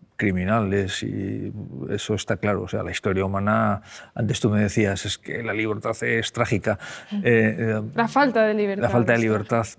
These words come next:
Speaker 1: yo te diría, bueno, tal y como nosotros la experimentamos o vivimos, no, pero muchas veces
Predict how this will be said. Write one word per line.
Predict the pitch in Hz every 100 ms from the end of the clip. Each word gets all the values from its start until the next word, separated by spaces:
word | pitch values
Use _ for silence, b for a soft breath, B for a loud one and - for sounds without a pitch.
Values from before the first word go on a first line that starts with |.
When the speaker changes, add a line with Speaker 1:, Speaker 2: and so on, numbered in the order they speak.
| -
Speaker 1:
yo | 123
te | -
diría, | 117 113 113 107
bueno, | 104 - 113 101 87 90 -
tal | - 107
y | 104
como | 107 107
nosotros | 107 104 107 - 107 - -
la | 127 131 - 113
experimentamos | 107 - 101 98 101 95 107 101
o | 101
vivimos, | 98 104 95
no, | 110 101
pero | 95 95
muchas | 95 107 110
veces | 104 104 123 -